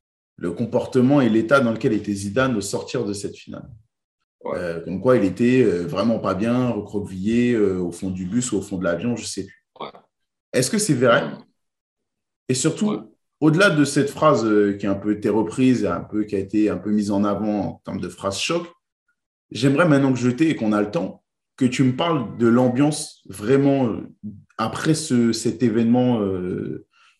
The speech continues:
Speaker 1: je dirais, je vais pas dire tragique parce qu'il faut donner du sens au mot, mais cet événement aussi douloureux pour l'histoire de l'équipe de France.
Speaker 2: Bah déjà, l'événement, il commence, euh, bah, sur, au stade, hein, où, euh, moi, je suis en train de m'échauffer, euh, là, derrière le,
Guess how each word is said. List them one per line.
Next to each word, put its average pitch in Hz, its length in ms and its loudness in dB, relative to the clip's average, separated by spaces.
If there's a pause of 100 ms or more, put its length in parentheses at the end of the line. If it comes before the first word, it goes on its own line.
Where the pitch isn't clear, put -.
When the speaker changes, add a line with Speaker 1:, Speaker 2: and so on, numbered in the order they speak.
Speaker 1:
je 113 60 -14
dirais, 104 220 0
je 95 40 -8
vais 101 100 -2
pas 101 120 0
dire 101 160 -2
tragique 120 400 0
parce 87 160 -10
qu'il 92 140 -8
faut 101 140 -6
donner 98 240 0
du 95 120 -6
sens 104 260 -6
au 131 60 2
mot, 143 160 2
mais 110 240 -2
cet 120 300 -2
événement 127 360 4
aussi 120 200 -2
douloureux 123 340 0
pour 113 120 -4
l'histoire 107 260 -6
de - 40 -4
l'équipe 101 220 -10
de 92 140 -10
France. - 340 -20 (160)
Speaker 2:
Bah 113 80 6
déjà, 131 220 6
l'événement, 131 380 6
il 135 80 2
commence, 120 420 0
euh, 98 100 -2
bah, 85 140 -6
sur, 85 280 -8
au 92 60 -6
stade, 147 340 4
hein, 113 240 0
où, 92 220 -2
euh, 85 60 -4 (420)
moi, 208 100 -2
je 202 80 -4
suis - 80 -6
en 98 40 -4
train 95 160 -8
de 98 60 -4
m'échauffer, 98 500 0
euh, 90 60 -2 (840)
là, 90 120 -2
derrière 82 340 0
le, 82 80 -18